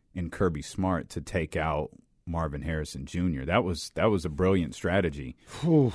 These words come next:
Speaker 1: to take him out,
Speaker 2: That
Speaker 1: have
Speaker 2: was
Speaker 1: a penalty
Speaker 2: vicious.
Speaker 1: called, and then have it taken off the board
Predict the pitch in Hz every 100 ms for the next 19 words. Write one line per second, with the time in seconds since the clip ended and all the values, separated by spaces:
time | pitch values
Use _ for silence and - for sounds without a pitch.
0 | - 101 127 131 135 113 104 139 180 226
1 | 156 - - 226 254 185 - 127 98 127
2 | 104 98 98 104 _ _ _ _ _ _
3 | _ _ - 170 180 165 139 160 147 117
4 | - - 156 139 139 139 - 107 139 127
5 | 104 90